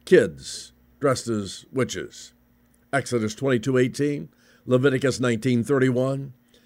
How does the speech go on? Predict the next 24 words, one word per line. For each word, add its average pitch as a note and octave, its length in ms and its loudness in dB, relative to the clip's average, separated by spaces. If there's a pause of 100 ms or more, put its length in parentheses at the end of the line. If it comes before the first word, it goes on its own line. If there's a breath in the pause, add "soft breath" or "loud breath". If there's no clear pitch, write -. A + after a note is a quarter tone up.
(160 soft breath)
Leviticus B2+ 520 2
twenty-six, C3 880 -4 (400 soft breath)
Leviticus B2+ 560 2
twenty C3+ 260 0
twenty-seven, B2 800 -4 (520 loud breath)
Acts C3 320 -6
eight C#3+ 260 2
nine B2 720 0
through B2 220 0
twenty-four. C3 800 0 (560 loud breath)
The A3+ 100 4
story A3+ 340 2
of D#3 80 0
Simon A2 600 -2 (200 soft breath)
shows E3+ 360 2
that D#3+ 180 2
occultism D3+ 800 0
and D#3 160 -2
Christianity D3+ 720 0
cannot G2 420 -2
mix. F#2 400 -6 (640 soft breath)
Then D#3 240 2
there's D3 260 2
Elebus, C#3+ 600 -2